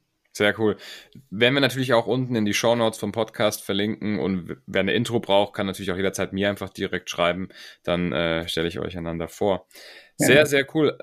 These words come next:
Speaker 1: Moritz, es hat sehr viel Spaß gemacht, ich habe sehr viel gelernt und, ähm, es waren interessante, sag ich mal, Impulse und auch sind sehr, sehr interessante Strategien und Tipps. Danke dir.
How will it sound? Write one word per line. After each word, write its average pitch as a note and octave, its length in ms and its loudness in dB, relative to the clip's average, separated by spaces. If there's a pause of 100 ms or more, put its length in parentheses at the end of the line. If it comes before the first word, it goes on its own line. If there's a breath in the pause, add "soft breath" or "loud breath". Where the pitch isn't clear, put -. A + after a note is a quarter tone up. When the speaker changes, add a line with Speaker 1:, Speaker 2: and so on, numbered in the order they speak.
(120)
Speaker 1:
Moritz, C3+ 260 2
es - 60 -4
hat A#2 80 -4
sehr C3+ 100 0
viel C3 100 -6
Spaß - 280 2
gemacht, D3+ 320 -2
ich - 80 -6
habe A#2 100 -2
sehr A#2+ 160 0
viel A2 160 -8
gelernt G#2+ 460 0
und, A2 320 -4
ähm, G#2+ 300 -2
es G2+ 140 -8
waren G2 160 0
interessante, G#2 880 0
sag G2 100 -2
ich F#2 80 -8
mal, G2 100 -2
Impulse C3 440 2
und F#2+ 80 0
auch F2 100 -2
sind F#2+ 180 -6
sehr, A2 220 0
sehr G#2+ 100 -2
interessante F#2 480 -6
Strategien F#2+ 520 -6
und F2 100 -8
Tipps. - 220 -6
Danke F#2 240 -4
dir. D#2+ 120 -6